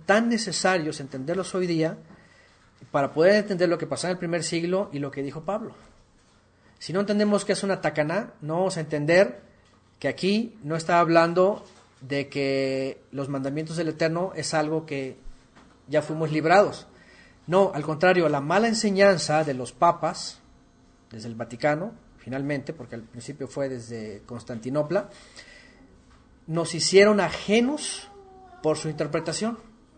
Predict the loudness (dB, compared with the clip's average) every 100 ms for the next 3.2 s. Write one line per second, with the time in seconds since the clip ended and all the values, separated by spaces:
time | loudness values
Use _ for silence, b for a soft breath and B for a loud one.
0 | b b b b b b _ _ 0 0
1 | 2 2 6 6 8 8 6 8 10 10
2 | 10 6 0 2 6 4 4 -2 -2 -6
3 | -6